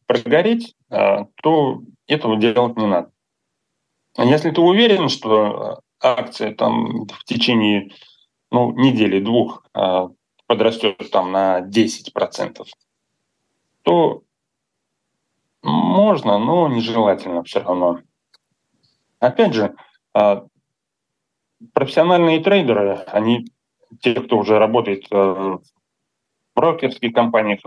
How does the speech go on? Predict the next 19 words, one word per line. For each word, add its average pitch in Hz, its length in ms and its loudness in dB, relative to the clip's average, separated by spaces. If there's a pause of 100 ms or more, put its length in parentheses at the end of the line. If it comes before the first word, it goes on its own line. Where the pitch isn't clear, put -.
(120)
в 107 120 -2
банках, 143 380 -4 (1120)
они 165 220 2
с-, - 100 -12
э, 110 240 2
советуют, 113 580 2
э, 104 200 -2
делить, 139 360 0
э, 104 360 0 (800)
всю 143 160 2
свою 117 300 0
сумму, 127 580 0
э, 101 340 0
инвестирования, 110 720 0 (1400)
э, 123 240 4
на 143 140 4
десять 202 360 0
частей. - 480 -8 (800)
И, 180 440 0